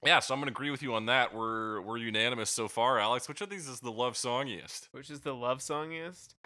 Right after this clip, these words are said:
Speaker 2: Um,
Speaker 1: Yeah.
Speaker 2: Greatest Love of All by Whitney Houston, which uses the same, like, melody <laughs> for part of it.
Speaker 1: Yeah.
Speaker 2: Um,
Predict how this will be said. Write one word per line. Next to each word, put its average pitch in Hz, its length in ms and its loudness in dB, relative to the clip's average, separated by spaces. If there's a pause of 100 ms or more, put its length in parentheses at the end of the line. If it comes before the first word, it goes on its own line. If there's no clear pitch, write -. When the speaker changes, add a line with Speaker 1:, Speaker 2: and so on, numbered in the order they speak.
(160)
Speaker 2:
Um, 123 320 2
Speaker 1:
Yeah. 87 540 -2
Speaker 2:
Greatest 156 360 2
Love 175 220 2
of 175 120 -6
All 175 280 2
by 110 140 -4
Whitney 127 320 -12
Houston, 139 500 -12 (720)
which - 340 -8 (500)
uses 117 420 -4
the 123 120 -6
same, 117 420 2
like, 110 240 -2
melody 123 480 -6 (240)
<laughs> - 220 -20
for 139 140 -2
part 139 240 0
of 151 100 -6
it. 165 80 2
Speaker 1:
Yeah. 82 760 4 (100)
Speaker 2:
Um, 117 560 0